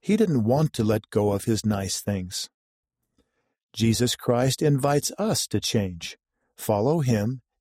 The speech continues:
and give up things we may like, even good things, for things that matter most. For example, I'm going to spend less time on my phone.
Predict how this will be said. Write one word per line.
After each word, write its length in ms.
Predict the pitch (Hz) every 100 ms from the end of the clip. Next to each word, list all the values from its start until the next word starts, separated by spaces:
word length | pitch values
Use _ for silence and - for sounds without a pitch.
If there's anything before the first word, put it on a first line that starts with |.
| -
and 200 | 107 107
give 200 | 131 127
up 180 | 143 -
things 380 | - 131 123 120
we 240 | 107 208
may 200 | 180 101
like, 440 | 95 90 92 - _ _ _ -
even 340 | 117 113 143 165
good 220 | 196 185
things, 480 | - 104 82 - - _ _ -
for 260 | - 110
things 420 | 92 - 170 117
that 160 | 117 95
matter 320 | - 110 101 87
most. 520 | 101 107 78 - - _ _ _ _ _ _ _ _ _ _ _ _ _ _ _ _ _ _ _
For 200 | - 117
example, 600 | 107 117 156 202 107 147 _ _ _ _ -
I'm 200 | 202 254
going 240 | 147 101 101
to 100 | 110
spend 400 | - - 113 113
less 300 | 123 127 -
time 280 | - 139 151
on 120 | 147
my 180 | 151 151
phone. 460 | - 214 143 82